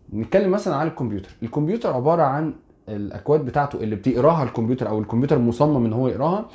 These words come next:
اللي هي بتبقى ع-، عبارة عن زيرو وواحد. وليكن صورة ليا مكونة من ملايين الارقام، بس هي حاجة وحيدة، هي زيرو وواحد، واحد زيرو زيرو واحد واحد زيرو وهكذا لحد ما بيكتمل الكود، فدي بتبقى صورتي.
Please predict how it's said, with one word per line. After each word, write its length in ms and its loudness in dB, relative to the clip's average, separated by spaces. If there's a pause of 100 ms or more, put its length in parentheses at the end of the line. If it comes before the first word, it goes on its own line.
(260)
اللي 100 0
هي 40 0
بتبقى 420 -2
ع-، 140 0
عبارة 220 2
عن 260 -2
زيرو 240 0
وواحد. 280 -4 (480)
وليكن 300 4
صورة 260 4
ليا 300 2 (320)
مكونة 500 2
من 360 2
ملايين 800 0 (120)
الارقام، 580 -2
بس 280 -2
هي 300 4
حاجة 260 0
وحيدة، 280 -2
هي 220 0
زيرو 260 0
وواحد، 400 0
واحد 300 -2
زيرو 240 -2
زيرو 240 0
واحد 280 -2
واحد 200 -6
زيرو 240 -2
وهكذا 460 -2 (300)
لحد 680 0 (380)
ما 100 2
بيكتمل 520 2
الكود، 380 0
فدي 280 0
بتبقى 280 -4
صورتي. 320 -2